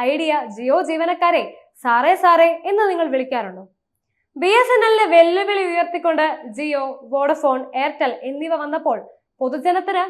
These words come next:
മികച്ച സേവനം ലഭിച്ചതുപോലെ കെ എസ് ഇ ബിക്ക് എതിരാളികൾ ഉണ്ടായാൽ മാറ്റമുണ്ടാകില്ലേ? മികച്ച സേവനവും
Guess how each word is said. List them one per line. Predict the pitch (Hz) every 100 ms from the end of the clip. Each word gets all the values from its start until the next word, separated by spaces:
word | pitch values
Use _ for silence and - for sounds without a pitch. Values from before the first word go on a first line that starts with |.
| 277
മികച്ച | 262 349 349 453
സേവനം | 415 381 381 370
ലഭിച്ചതുപോലെ | 302 311 320 349 294 247 - - _ _ -
കെ | 277 320
എസ് | 370 392
ഇ | 381
ബിക്ക് | 370 302
എതിരാളികൾ | 311 359 370 381 381
ഉണ്ടായാൽ | 349 349 359 359 - 480
മാറ്റമുണ്ടാകില്ലേ? | 494 381 233 214 214 214 202 _ _ _ _ _ - 320
മികച്ച | 466 480 539 480
സേവനവും | 440 427 415 403